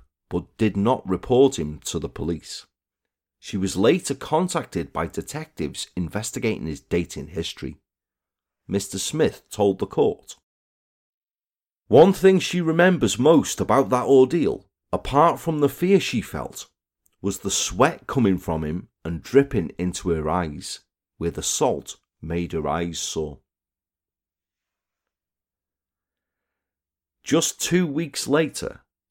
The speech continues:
Lawrence's final victim was a forty-nine-year-old North Derbyshire widow that he'd been seeing behind his wife's back, a victim he'd first met on Match dot com in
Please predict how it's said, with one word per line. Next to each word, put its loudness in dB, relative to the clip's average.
Lawrence's 4
final 2
victim -4
was -6
a -6
forty-nine-year-old 2
North 2
Derbyshire 0
widow -2
that -8
he'd -2
been 0
seeing -2
behind -4
his -4
wife's -8
back, -4
a -10
victim 2
he'd -2
first 0
met -4
on -4
Match -6
dot 0
com -4
in -4